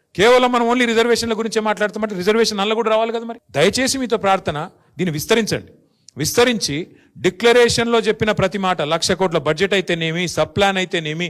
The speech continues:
నలభై రెండు శాతం వాటా ఇస్తామన్న మాట అయితేనేమి, వాళ్ళ చేతిలో ఉన్నాయేమో ఇయ్యరట, వాళ్ళ చేతుల్లోనే ఇస్తలేరు, అది మనం అడుగుతలేం. నలభై రెండు శాతం ఇవాళ కాంట్రాక్టులలో వాటా ఇస్తా అంటే ఎవరు ఆపుతున్నారు? ప్రభుత్వం ఒక జీవోతో అయిపోదా? దానికైతే ఎక్కువ కొట్టడం రాదు కదా, దానికైతే సీలింగ్ లేదు కదా, సుప్రీంకోర్టు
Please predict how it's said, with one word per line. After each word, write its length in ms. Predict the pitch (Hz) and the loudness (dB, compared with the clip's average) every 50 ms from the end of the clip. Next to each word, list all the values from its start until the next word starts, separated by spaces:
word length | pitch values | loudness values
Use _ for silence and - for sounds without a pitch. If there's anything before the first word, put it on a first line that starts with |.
| - _ _ _ _ _ - 147 | -8 _ _ _ _ _ 0 2
నలభై 260 | 180 202 196 208 208 202 | 4 6 6 6 6 4
రెండు 120 | 202 190 180 - | 4 2 2 2
శాతం 260 | 190 185 185 185 151 139 | 0 2 0 0 0 2
వాటా 220 | 151 170 - 208 202 202 | 2 2 4 4 4 4
ఇస్తామన్న 340 | 190 - - 208 196 196 196 190 180 180 | 2 0 -2 -2 0 -2 -2 -2 0 -2
మాట 120 | 190 - 190 175 | 0 0 -2 -2
అయితేనేమి, 480 | 165 - 165 151 143 143 156 175 160 - _ _ _ _ _ - 156 | -2 -4 -6 -4 -4 -4 -6 -6 -8 -10 _ _ _ _ _ 0 2
వాళ్ళ 140 | 202 226 220 208 - | 4 4 2 2 2
చేతిలో 360 | 185 208 240 233 254 254 262 254 254 | 4 4 4 4 2 4 4 4 4
ఉన్నాయేమో 320 | 247 247 240 240 247 262 247 | 4 2 0 2 0 0 2
ఇయ్యరట, 280 | 214 220 214 196 156 139 107 - - _ _ - | 4 4 4 4 2 0 -6 -10 -16 _ _ 0
వాళ్ళ 120 | 160 196 214 190 - | 2 2 2 4 4
చేతుల్లోనే 340 | 208 226 226 240 254 262 254 233 | 2 2 2 2 0 2 2 0
ఇస్తలేరు, 340 | - - 240 226 196 - - - - - _ _ _ - | 0 2 2 2 2 0 -2 -8 -18 -20 _ _ _ -4
అది 120 | 175 214 233 233 | -2 0 0 0
మనం 160 | 226 214 196 | 0 2 2
అడుగుతలేం. 400 | 190 196 208 - 208 185 147 107 - - _ - | 2 2 2 0 -2 -2 -2 -6 -10 -12 _ -2
నలభై 260 | 180 214 214 240 240 | 0 2 4 4 4
రెండు 160 | 240 240 240 226 - | 4 4 0 0 2
శాతం 260 | 220 220 226 247 247 247 233 | 2 2 2 0 -2 0 0
ఇవాళ 120 | 233 226 220 220 - - 190 | 2 2 0 -2 -2 -2 -2
కాంట్రాక్టులలో 580 | 202 214 202 - 233 220 220 220 220 214 208 196 | -2 0 0 0 -2 0 0 0 0 2 4 4
వాటా 180 | 190 202 202 220 | 4 2 2 0
ఇస్తా 220 | 214 196 - - 208 | -2 -2 -4 -4 -4
అంటే 120 | 190 180 190 | -4 -4 0
ఎవరు 100 | 214 233 220 | 2 0 0
ఆపుతున్నారు? 300 | 226 - 240 254 254 - - 160 | 0 -4 -8 -10 -10 -6 -2 0
ప్రభుత్వం 300 | 180 196 226 - 226 220 | 0 0 2 2 2 2
ఒక 120 | 202 202 | 2 0
జీవోతో 380 | 185 156 196 214 220 208 214 180 175 | -2 -2 0 2 2 2 2 0 0
అయిపోదా? 340 | - - 190 175 165 185 - - - - | -2 -2 -2 -2 -2 -2 -4 -6 -2 0
దానికైతే 340 | 165 202 220 202 226 214 220 208 | 0 2 2 0 0 0 0 -2
ఎక్కువ 160 | 208 254 226 | -2 -2 0
కొట్టడం 280 | 190 233 220 208 220 226 226 | 0 0 -2 -2 0 0 0
రాదు 100 | 226 214 | 0 0
కదా, 140 | 220 214 160 175 | -2 -2 0 -2
దానికైతే 360 | 185 202 196 214 196 202 190 | -2 0 -2 -4 -4 -4 -6
సీలింగ్ 340 | 180 - 196 202 208 208 208 208 | -6 -6 -6 -6 -4 -2 -2 -2
లేదు 120 | 214 214 | -2 -2
కదా, 140 | 208 202 202 - | -4 -6 -6 -8
సుప్రీంకోర్టు 420 | 180 - 220 208 190 220 185 185 | -6 -6 -4 -2 -2 -2 -2 0